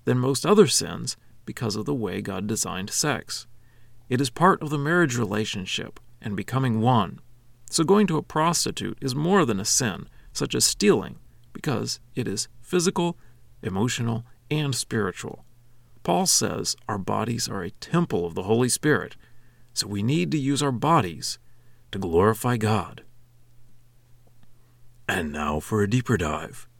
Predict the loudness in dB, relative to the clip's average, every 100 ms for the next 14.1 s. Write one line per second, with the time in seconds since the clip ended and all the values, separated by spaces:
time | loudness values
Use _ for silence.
0 | -20 -20 -20 -20 -20 -20 -20 -20 -6 2
1 | 4 2 0 -6 -4 -2 0 0 -2 -4
2 | 2 4 6 8 6 2 -8 -8 -6 -4
3 | 0 2 0 -2 -6 -2 -2 -2 -4 -6
4 | -6 -2 -2 0 -2 -2 -12 -20 -20 -20
5 | -20 -4 0 2 2 4 4 4 4 2
6 | 2 0 0 -2 0 4 6 4 2 0
7 | -2 -2 -2 -2 -2 -2 -4 -4 -6 0
8 | 0 0 -6 -20 -20 -20 -20 _ -20 -2
9 | 0 0 -2 -4 -4 -10 -20 -20 -20 -20
10 | -20 -20 0 4 6 4 0 -2 -2 -4
11 | -4 -6 0 6 6 6 0 -6 -6 -12
12 | -14 -20 -18 -4 -2 2 4 4 2 0
13 | -4 -2 -4 -6 0 0 0 -2 -6 -6
14 | -14